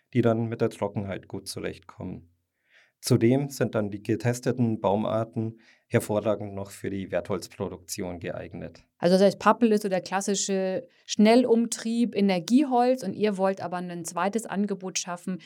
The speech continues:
Speaker 2: nicht nur Energieholz, sondern auch eben auch Wertholz auf dem Acker zu produzieren.
Speaker 1: Und gut, dass du auch den Produktionszeitraum angesprochen hast, weil das ist ein weiterer Vorteil von Agroforst.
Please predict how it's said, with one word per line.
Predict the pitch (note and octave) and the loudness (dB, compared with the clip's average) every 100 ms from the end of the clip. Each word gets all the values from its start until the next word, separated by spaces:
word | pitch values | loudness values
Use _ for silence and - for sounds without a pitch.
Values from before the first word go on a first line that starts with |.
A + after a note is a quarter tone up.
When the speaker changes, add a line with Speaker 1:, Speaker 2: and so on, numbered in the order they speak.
| - - | -14 -4
Speaker 2:
nicht | G3 G3 | -4 -2
nur | F3+ | -4
Energieholz, | E3+ E3 F#3+ G3 E3+ | -4 -2 0 0 -2
sondern | D#3+ D#3 C#3+ | -2 -4 -6
auch | D3 | -8
eben | E3 D#3+ | -6 -6
auch | D#3+ - | -8 -4
Wertholz | D#3 - C3+ - | -4 -4 -12 -14
auf | - | -14
dem | C#3+ - | -14 -12
Acker | C#3 B2+ | -16 -18
zu | - | -18
produzieren. | - - - - - - - _ _ _ _ _ | -20 -20 -18 -18 -18 -20 -20 _ _ _ _ _
Speaker 1:
Und | B2+ A2 - - | 8 8 4 4
gut, | D#3+ E3+ | 4 6
dass | D#3 - | 4 4
du | B2+ | 4
auch | A#2+ B2 | 4 2
den | C3+ A#2 A2+ | 2 2 2
Produktionszeitraum | - A#2 G#2+ - A#2+ D3+ F#3+ - D#3 D#3 D3+ D3 | 0 0 0 0 0 2 2 4 4 6 2 2
angesprochen | B2 C3+ C3+ - C3 B2+ C#3+ C3 | -2 -2 -4 -2 0 0 0 0
hast, | B2+ - | -2 2
weil | G#2 | 2
das | G2+ G2 | 2 -2
ist | G#2+ - | -6 -10
ein | - G#2 G2 G2+ | -4 -4 -2 -4
weiterer | F#2 G2 F#2+ | -4 -4 -8
Vorteil | - G2 F#2+ F#2+ F2+ | -4 -6 -4 -8 -8
von | F#2+ F#2+ | -10 -8
Agroforst. | F#2+ F#2+ E2+ G2+ E2+ - - | -8 -10 -10 -8 -8 -10 -20